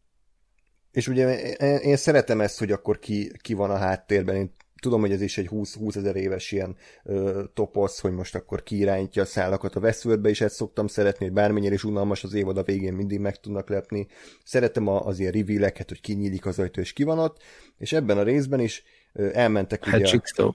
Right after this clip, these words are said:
Speaker 2: Mindig Jigsaw
Speaker 1: Mindig
Speaker 2: van.
Speaker 1: Jigsaw, aki kazettákat nyel le, meg <laughs> hátrafordított
Speaker 2: Igen.
Speaker 1: baseball sapkába, ö, próbál fiatalabbnak látszani.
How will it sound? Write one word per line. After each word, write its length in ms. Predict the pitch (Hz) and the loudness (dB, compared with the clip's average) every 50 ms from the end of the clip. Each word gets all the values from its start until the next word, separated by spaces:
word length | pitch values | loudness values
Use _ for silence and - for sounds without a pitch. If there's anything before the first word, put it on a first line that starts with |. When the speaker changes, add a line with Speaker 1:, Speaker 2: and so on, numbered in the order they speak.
| - - - | -2 -8 -2
Speaker 2:
Mindig 380 | - 131 127 131 110 104 113 - | 2 4 6 6 4 4 2 0
Jigsaw 300 | 107 101 - - - - | 0 -2 -2 0 2 4
Speaker 1:
Mindig 180 | 107 107 107 107 | 4 6 4 4
Speaker 2:
van. 100 | 95 104 | 4 4
Speaker 1:
Jigsaw, 320 | 135 131 - - 131 117 | 4 2 4 4 4 4
aki 260 | 107 - - 113 101 90 | 4 4 2 0 -2 0
kazettákat 640 | - 117 107 98 98 - - 101 101 95 - 104 - | 2 2 2 2 0 2 2 2 2 2 0 -2 0
nyel 220 | 110 107 95 95 | 0 0 2 2
le, 120 | 101 113 117 | 2 2 2
meg 260 | 110 107 104 104 110 - - 208 - | 2 0 0 0 -2 2 4 4 4
<laughs> 200 | 135 - _ - | 4 -2 _ 0
hátrafordított 680 | - 123 123 - 120 - - 120 110 104 98 107 101 | 2 2 4 4 2 4 6 6 6 6 4 4 6
Speaker 2:
Igen. 120 | 104 135 | 6 6
Speaker 1:
baseball 240 | 131 104 101 101 98 | 6 6 4 0 0
sapkába, 600 | - - 107 - - 107 104 101 101 101 98 - - | 0 0 -2 0 2 2 4 6 6 4 4 2 0
ö, 140 | - 107 95 95 - | -2 -2 -2 -4 -6
próbál 280 | - - 104 98 95 95 | -2 0 2 2 2 -2
fiatalabbnak 640 | - - 131 131 - - 135 127 135 - 190 - | -2 -2 -2 0 2 2 2 2 4 2 2 2
látszani. 500 | - 175 147 - - - - 170 185 311 | 4 4 2 2 2 -2 -2 0 0 -2